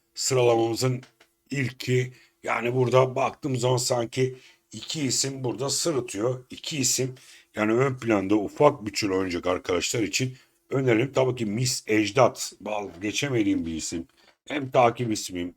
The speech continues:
hem yeri geldi bank olarak attım. Ali Mehdi Altın'la yine önlerde önereceğim. Miss Ejdat benim ilk tercihim. İkinci atımda tabii ki üç nolu, e, Victor'u Marshall diyeceğiz. Muhammed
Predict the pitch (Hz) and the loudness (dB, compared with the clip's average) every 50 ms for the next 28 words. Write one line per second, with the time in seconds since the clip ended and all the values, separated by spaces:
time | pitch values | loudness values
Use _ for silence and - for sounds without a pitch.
0 | _ - - 127 123 117 110 113 110 110 107 107 101 101 101 101 95 85 95 107 | _ -6 -4 -2 -2 2 2 4 4 4 4 4 4 2 2 0 0 2 2 2
1 | 107 104 - - 98 90 90 87 87 82 82 82 - _ - 87 87 - _ _ | 2 0 0 0 0 2 2 2 0 0 -2 -4 -4 _ -8 -8 -8 -8 _ _
2 | _ _ _ _ _ - 123 120 123 117 113 101 101 - 113 104 98 92 92 - | _ _ _ _ _ -8 -6 -4 0 0 0 0 0 0 0 2 2 2 0 -2
3 | - 107 92 87 87 90 - _ _ _ - 107 113 107 98 95 95 92 90 92 | -4 -4 -2 -2 -2 -2 -4 _ _ _ -4 0 2 2 2 2 0 0 0 -2
4 | 90 90 92 95 90 87 82 80 78 78 92 98 - 98 _ _ _ _ _ - | -2 0 0 -2 -2 -2 -4 -4 -4 -4 -4 -6 -6 -8 _ _ _ _ _ -8
5 | 101 98 95 - 95 98 95 90 85 - 113 110 98 - - 87 87 87 90 104 | -4 -4 -4 -2 -2 -2 -2 -2 2 4 4 4 4 2 -2 -6 -4 -4 -4 -4
6 | 104 - - 101 90 85 76 - 90 101 107 - _ _ _ _ _ _ - 127 | -4 -2 0 0 0 0 0 -2 -2 -2 -4 -4 _ _ _ _ _ _ -12 -8
7 | 127 127 143 131 120 113 113 151 - - 92 104 113 - 110 98 92 92 - 107 | -6 -4 -2 0 2 4 4 4 2 0 -4 -6 -4 0 0 0 0 0 -2 -4
8 | 101 95 - - 95 90 85 90 101 117 117 - - _ _ _ _ _ - 85 | -4 -4 -4 -4 -4 -4 2 4 4 4 4 2 -6 _ _ _ _ _ -8 -6
9 | 82 80 80 82 92 101 98 - - 95 90 98 113 110 - - - 87 95 107 | -4 -4 -2 -2 -2 -4 -4 -2 0 2 4 4 4 2 0 -4 -8 -2 2 2
10 | 117 - - - - 92 78 73 - _ _ - - _ - 95 92 85 80 104 | 2 2 0 -2 -2 -2 -4 -6 -10 _ _ -20 -20 _ -10 -8 -6 -2 0 0
11 | 117 104 78 92 98 98 98 87 82 92 113 113 | 0 0 -2 -2 -2 0 0 0 -2 -2 -4 -4